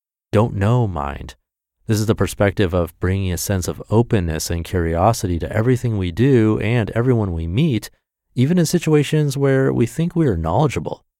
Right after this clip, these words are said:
I've known of this concept for a number of years now, but it gained a more practical significance as I ventured into the world of stringed instruments. Looking stupid.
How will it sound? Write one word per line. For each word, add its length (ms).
I've 140
known 240
of 100
this 160
concept 540
for 380
a 60
number 260
of 100
years 320
now, 300
but 80
it 80
gained 180
a 60
more 160
practical 500
significance 720
as 220
I 80
ventured 420
into 220
the 100
world 380
of 300
stringed 520
instruments. 720
Looking 340
stupid. 500